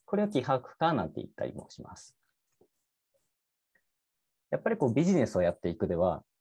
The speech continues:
何回も言うんです。お金が必要なので、お金欲しさにこう株を発行する。負債と違って転換する、お金を返す必要がないので、株ってなんか発行しやすいようなイメージを持ってしまう人がいるんですが、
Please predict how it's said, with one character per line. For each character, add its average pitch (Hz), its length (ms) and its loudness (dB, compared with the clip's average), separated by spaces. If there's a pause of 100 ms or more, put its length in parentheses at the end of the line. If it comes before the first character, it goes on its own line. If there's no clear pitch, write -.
何 131 180 -2
回 123 140 4
も 98 40 0
言 85 60 -4
う - 20 -6
ん - 20 -6
で - 60 -10
す。 - 100 -20
お 113 80 -4
金 160 240 2
が 165 160 4
必 - 220 -6
要 151 140 4
な 147 80 4
の 78 160 -4
で、 80 280 0 (180)
お - 80 -6
金 160 200 0
欲 180 180 0
し 185 60 -2
さ - 220 -6
に 160 180 -4
こ - 100 -10
う - 60 -18
株 131 340 0
を 175 80 6
発 156 280 0
行 147 180 2
す 135 120 0
る。 131 160 -2 (480)
負 - 100 -20
債 175 220 4
と 180 80 2
違 165 280 -2
っ 160 100 0 (140)
て 156 260 2 (300)
転 180 140 -2
換 180 260 0
す 175 160 -4
る、 165 240 -2 (240)
お 127 60 -10
金 165 160 2
を 165 40 -2
返 226 240 4
す - 160 -6
必 - 200 -8
要 85 80 0
が 87 100 4
な 90 80 0
い - 20 0
の 78 60 -6
で、 76 80 -6
株 135 240 -2
っ - 20 -2
て 160 140 -6
な 156 120 0
ん - 20 -8
か - 80 -10
発 95 200 -6
行 127 140 0
し 123 140 -2
や 139 100 4
す 165 120 0
い 110 40 2
よ 85 80 -4
う - 40 -8
な - 100 -8
イ 95 100 -2
メ 101 80 2
ー 90 60 2
ジ 73 60 -4
を 78 40 -4
持 90 120 -2
っ 208 60 -8
て - 80 -12
し - 140 -10
ま - 100 -8
う - 80 -12
人 - 160 -18
が - 80 -12 (140)
い 92 60 -2
る 113 120 2
ん - 100 -8
で - 60 -14
す - 140 -12
が、 69 180 -6